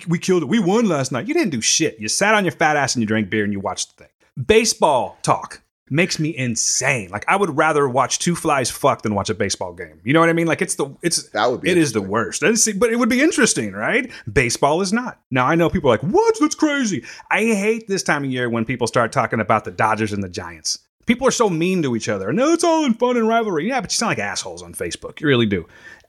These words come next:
Speaker 1: I don't like it. So stop saying "we" because you're not
Speaker 2: <laughs>
Speaker 1: there doing that. You're just a
Speaker 2: This is a better
Speaker 1: spectator.
Speaker 2: gripe.
Speaker 1: I hate it.
Speaker 2: Uh, okay, here's
Speaker 1: It's
Speaker 2: the thing.
Speaker 1: stupid.
Speaker 2: Here's what I'll say. Here's what I'll say about sports talk. Um,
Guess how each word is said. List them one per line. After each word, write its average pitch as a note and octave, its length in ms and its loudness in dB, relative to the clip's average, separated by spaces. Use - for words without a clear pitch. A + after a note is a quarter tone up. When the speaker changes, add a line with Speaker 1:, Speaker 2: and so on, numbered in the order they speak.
Speaker 1:
I G#3 80 0
don't A#3+ 120 2
like A#3+ 180 0
it. - 100 -14
So G#3 120 -2
stop - 300 0
saying G#3 320 0
"we" C3+ 340 0
because A#4+ 260 2
you're A4+ 160 2
not A4+ 260 2
Speaker 2:
<laughs> - 80 0
Speaker 1:
there - 100 2
doing A3+ 380 0
that. F#2 280 -8
You're G#3 200 4
just A#3 200 -2
a A3 40 0
Speaker 2:
This - 220 0
is F4 60 0
a - 40 -4
better G#3 260 0
Speaker 1:
spectator. B2 240 0
Speaker 2:
gripe. A2 380 -2
Speaker 1:
I G#3 100 2
hate C4 260 2
it. - 240 0
Speaker 2:
Uh, F#3+ 60 4
okay, G#3 180 2
here's G#3+ 200 4
Speaker 1:
It's F#3+ 100 2
Speaker 2:
the C#3+ 60 2
thing. C4 100 4
Speaker 1:
stupid. C3+ 360 -2
Speaker 2:
Here's C4+ 220 2
what B3+ 120 2
I'll G#3+ 120 2
say. - 340 -2
Here's B3 180 2
what G4+ 120 2
I'll F3+ 100 4
say D#3+ 180 2
about C3+ 220 2
sports A2 340 -4
talk. C#2+ 240 -10
Um, G3+ 420 2